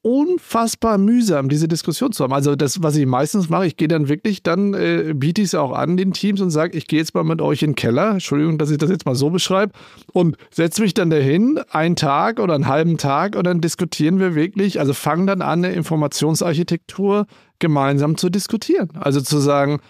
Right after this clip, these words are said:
"Ist das eigentlich der richtige Begriff, den wir jetzt dafür, die wir jetzt grad an der Stelle benutzen für das Produkt? Gibt's nicht noch einen besseren Begriff? Wollen wir den dann, und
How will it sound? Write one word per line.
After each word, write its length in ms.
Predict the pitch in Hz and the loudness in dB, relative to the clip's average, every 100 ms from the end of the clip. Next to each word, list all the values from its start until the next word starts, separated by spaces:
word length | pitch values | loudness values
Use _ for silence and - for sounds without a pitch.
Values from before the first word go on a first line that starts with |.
| - _ | -20 _
"Ist 160 | 269 - | -4 -2
das 120 | 294 | 0
eigentlich 240 | 247 180 143 | 0 0 2
der 140 | 151 | 2
richtige 360 | 139 127 139 127 | 0 -2 -2 0
Begriff, 440 | 127 120 123 - | -2 -2 -2 -2
den 200 | 127 123 | -2 0
wir 60 | 120 | -2
jetzt 220 | 110 - | -2 -2
dafür, 720 | 120 113 131 131 127 123 123 | -4 -2 -2 -2 0 -2 -4
die 220 | - 135 123 | -4 -2 0
wir 100 | 127 | -2
jetzt 220 | 117 - | -2 -6
grad 320 | 127 117 - | -4 -4 -4
an 120 | 131 | -6
der 160 | 123 120 | -2 -2
Stelle 300 | - 120 117 | -2 -4 -2
benutzen 500 | 123 123 127 - 110 | -2 -2 -4 -6 -8
für 180 | - 127 | -6 -6
das 180 | 117 113 | -4 -6
Produkt? 420 | - 113 110 - _ - _ _ _ | -6 -4 -4 -6 _ -20 _ _ _
Gibt's 160 | - - | -10 -2
nicht 120 | 143 | 0
noch 100 | 143 | 2
einen 100 | 143 | 2
besseren 420 | 170 190 175 131 120 | 0 0 0 0 0
Begriff? 540 | 127 117 127 110 - | -2 -2 -4 -6 -12
Wollen 280 | 147 127 127 | -4 0 0
wir 80 | 135 | 0
den 160 | 135 | 0
dann, 160 | 135 139 | 2 0
und 240 | 139 131 | 0 -2